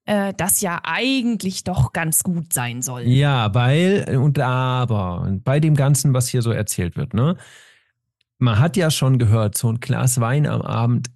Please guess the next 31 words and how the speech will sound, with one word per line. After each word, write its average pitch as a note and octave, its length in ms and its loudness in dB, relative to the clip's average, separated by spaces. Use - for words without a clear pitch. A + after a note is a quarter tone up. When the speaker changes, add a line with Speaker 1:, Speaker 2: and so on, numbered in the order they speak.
Speaker 2:
ist - 460 -2
gesund. G2+ 480 0
Speaker 1:
Ja, C#4 120 0
ist - 160 0
sogar G#3 260 0
gut F4+ 360 0
fürs E3 260 -2
Speaker 2:
Ja, D3 380 4
Speaker 1:
Herz. - 240 -4
Speaker 2:
gut G3 280 4
fürs D3 240 0
Herz. C#3+ 140 4
Speaker 1:
Schützt - 40 2
Speaker 2:
Also, C3+ 220 2
Speaker 1:
das C#3 140 0
Speaker 2:
also B2 260 2
da, C3+ 80 2
Speaker 1:
Herz. - 380 -2
Speaker 2:
da, C#3 120 0
eigentlich, F3 540 2
eigentlich D3 420 2
wären C3+ 440 2
wir B2+ 180 4
sträflich, C3+ 960 -2
wenn G#2+ 160 2
wir G2+ 80 0
es - 100 -2
nicht G#2+ 180 0
machen B2+ 300 4
würden. - 320 -4
Also G#2+ 220 -2